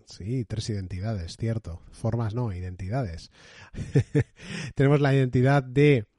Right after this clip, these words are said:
héroe diminuto, tenemos la identidad de héroe gigante y tenemos la identidad de alter ego. Bueno, su mecánica se basa un poco en cambiar entre, entre esas tres identidades,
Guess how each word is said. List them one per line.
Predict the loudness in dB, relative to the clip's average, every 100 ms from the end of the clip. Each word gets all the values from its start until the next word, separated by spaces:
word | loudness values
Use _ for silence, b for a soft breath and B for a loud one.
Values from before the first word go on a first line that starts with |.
| _ _ _ -14
héroe | -4 0 2 2 0
diminuto, | 0 4 4 6 6 6 6
tenemos | 2 -2 0 0
la | -2 -2
identidad | -4 -4 -4 -2 -2 -4 -4
de | -4 -4 -8 -8
héroe | -4 -2 0 -2 -4
gigante | -4 0 0 2 2 4 2 B B B 0
y | 2
tenemos | 4 4 6 4 4
la | 2 2 -2 -6
identidad | -2 2 2 0 -2 0 0 -2 -6
de | -6 -4 -2
alter | -4 -6 -6 -8
ego. | -10 -14 -16 _
Bueno, | -14 -14 -14 _ _ _ _ _ _ B B B B
su | 2
mecánica | 2 4 2 2 2
se | 2
basa | 2 2
un | 2 2
poco | 2 2
en | 2
cambiar | 2 0 0 0
entre, | -2 -2 -2 -2 -2 -4
entre | -4 -2
esas | -2 -2
tres | -2 0
identidades, | 0 0 0 4 6 6 6 6 4 0